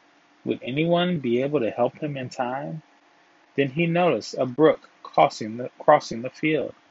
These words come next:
He bent over and whispered as sincerely as he could, "Dear water, clear water, please put out the fire that won't burn the stick, that won't hit the dog,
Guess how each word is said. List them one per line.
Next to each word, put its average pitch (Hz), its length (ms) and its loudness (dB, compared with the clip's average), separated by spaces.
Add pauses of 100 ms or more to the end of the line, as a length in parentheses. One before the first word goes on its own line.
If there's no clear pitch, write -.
(460)
He 165 80 2
bent 160 300 -2 (120)
over 113 420 -2 (340)
and 120 200 -10
whispered 95 480 -4
as 107 200 -8
sincerely 110 640 -4
as 98 180 -8
he 117 100 -4
could, 90 420 -6 (3000)
"Dear 151 220 2
water, 147 480 6 (200)
clear 202 200 4
water, 110 420 -2 (380)
please 214 240 -2
put - 220 0
out 120 220 4
the 113 100 -6
fire 113 500 0 (180)
that 131 140 -2
won't 131 300 -2
burn 117 320 -2
the 110 80 -6
stick, 135 340 0 (480)
that 180 140 4
won't 175 220 6
hit 151 240 0
the 139 80 2
dog, 120 500 4